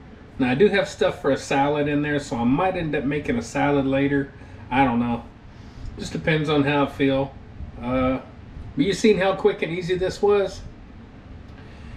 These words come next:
And I'm surprised that I didn't already have this, uh, in an episode of My Everyday Kitchen. I make this,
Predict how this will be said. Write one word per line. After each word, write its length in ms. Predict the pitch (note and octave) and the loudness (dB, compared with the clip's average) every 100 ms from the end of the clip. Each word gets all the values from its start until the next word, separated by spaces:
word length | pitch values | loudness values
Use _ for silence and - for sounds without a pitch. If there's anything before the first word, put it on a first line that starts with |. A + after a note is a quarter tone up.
| - | -6
And 180 | E3 F#3 | -2 4
I'm 140 | G#3 G3+ | 4 4
surprised 480 | G#3+ - A3 A#3+ G3 | 2 4 4 4 4
that 100 | F3+ | 2
I 120 | F#3 | 2
didn't 200 | F#3+ F#3 | 2 2
already 280 | F#3 F3 D3 | 2 2 0
have 240 | F3+ E3 | 0 2
this, 420 | F3+ E3 - - - - - - - - - | 0 0 -6 -14 -16 -16 -16 -16 -16 -14 -8
uh, 200 | D3+ D#3 D#3 | -4 -4 2
in 120 | G#3 | 4
an 100 | F#3+ | 4
episode 480 | G#3+ A3 - F3 E3+ | 4 2 0 0 0
of 40 | |
My 140 | E3 F3 | 0 -2
Everyday 300 | E3 D3+ D3 | 0 2 2
Kitchen. 380 | G3 F#3+ C3 A#2+ | 2 -2 -2 0
I 60 | |
make 260 | D3 D#3+ - | 0 -2 -2
this, 360 | E3+ - - | -2 -2 -8